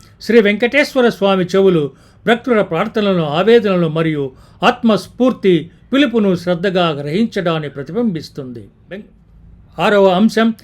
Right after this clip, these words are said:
శ్రీ వెంకటేశ్వర చెవులు ఆయన అపారమైన కరుణ మరియు అందుబాటును సూచిస్తాయి. భక్తుల సాన్నిధ్యానికి ఆయన ఎల్లప్పుడూ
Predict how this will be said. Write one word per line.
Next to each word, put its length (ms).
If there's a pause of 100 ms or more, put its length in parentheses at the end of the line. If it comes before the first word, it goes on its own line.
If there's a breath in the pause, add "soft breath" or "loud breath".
(180 soft breath)
శ్రీ 200
వెంకటేశ్వర 840 (220)
చెవులు 380 (340 soft breath)
ఆయన 300
అపారమైన 680
కరుణ 540 (360 soft breath)
మరియు 280
అందుబాటును 720
సూచిస్తాయి. 800 (360 soft breath)
భక్తుల 320
సాన్నిధ్యానికి 840
ఆయన 280
ఎల్లప్పుడూ 640